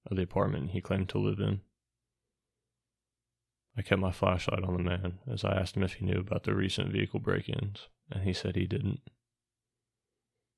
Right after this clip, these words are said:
I asked him what was in the duffel bag as I stepped even closer. He closed the rear door of the S U V quickly,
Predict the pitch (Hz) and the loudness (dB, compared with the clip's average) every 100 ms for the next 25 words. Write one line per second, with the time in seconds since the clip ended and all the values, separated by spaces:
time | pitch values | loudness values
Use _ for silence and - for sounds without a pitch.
0 | _ _ - 98 98 104 98 95 95 92 | _ _ 0 4 4 4 4 2 0 2
1 | 87 92 92 87 95 95 98 95 90 - | 2 2 0 -2 -2 -2 -2 -4 -2 0
2 | 95 95 92 90 - 92 92 - 98 - | 0 0 -2 -6 0 2 2 2 0 -2
3 | _ _ _ _ _ _ _ _ _ _ | _ _ _ _ _ _ _ _ _ _
4 | _ _ _ _ _ _ _ _ _ - | _ _ _ _ _ _ _ _ _ 0
5 | 101 101 90 90 92 90 90 98 92 87 | 2 4 4 4 4 6 4 4 4 4
6 | 87 92 98 87 87 - 107 - 98 92 | 2 0 0 2 0 0 0 0 -4 -4